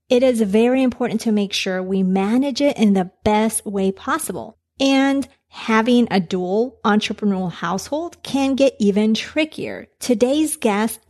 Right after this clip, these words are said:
shares exactly how this has evolved for them over the years. So in today's episode, you will learn what resulted for her from seeing her mom on edge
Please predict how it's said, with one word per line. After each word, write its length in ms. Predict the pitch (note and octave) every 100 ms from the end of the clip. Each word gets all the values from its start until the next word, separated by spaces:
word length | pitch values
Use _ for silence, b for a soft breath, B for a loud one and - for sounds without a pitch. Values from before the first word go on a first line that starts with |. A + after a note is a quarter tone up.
| A#3
shares 520 | - - G#3+ G3+ G#3 G#3
exactly 760 | B3 A3 - - B3 D4+ - E4+
how 260 | B3 A3+
this 440 | G3 E3 F#3+ G#3 A3
has 240 | - C4
evolved 540 | D#4 A#3 F#3+ F#3 F#3+ -
for 80 |
them 400 | G3+ G3 F3+ F3+ -
over 260 | F#3+ G3 F#3+
the 120 | F#3
years. 500 | E3+ - - - - _ _
So 180 | - B3
in 120 | A#3
today's 380 | B3+ A#3 B3+ B3
episode, 500 | A#3+ A#3+ C4 C4 B3+
you 120 | A3+
will 160 | G#3+ G3+
learn 300 | G3 G3+ G#3
what 440 | G#3 F#3+ G#3 E4 - _ _ -
resulted 760 | A#3+ G#3+ F#3 G3 G3 A3+ G3+ G#3+
for 200 | - G3+
her 300 | - F#3 F#3+
from 280 | - A3
seeing 340 | G#3+ - A#3 A#3
her 220 | - G#3+
mom 460 | F#3+ F#3 E3+ F#3+ G#3+
on 220 | G3 F#3
edge 420 | E3 E3 G#3 A#3+